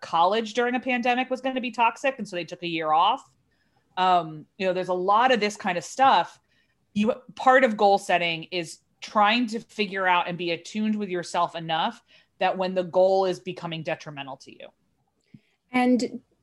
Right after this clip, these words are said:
Speaker 2: we also don't have to completely abandon things just because we've realized that either the goal itself or the way we were attempting to achieve the goal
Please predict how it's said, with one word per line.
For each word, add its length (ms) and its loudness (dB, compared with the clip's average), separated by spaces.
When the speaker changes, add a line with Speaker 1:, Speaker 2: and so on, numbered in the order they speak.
Speaker 2:
we 160 4
also 320 4
don't 240 4
have 200 2
to 80 -2
completely 640 -4
abandon 540 -2
things 320 -8
just 240 -10
because 240 -4
we've 200 -4
realized 500 -2
that 140 -8
either 260 -2
the 100 -4
goal 240 0
itself 420 -10
or 60 -8
the 100 -4
way 180 -2
we 140 -4
were 100 -4
attempting 380 -8
to 100 -8
achieve 340 -10
the 80 -6
goal 420 -4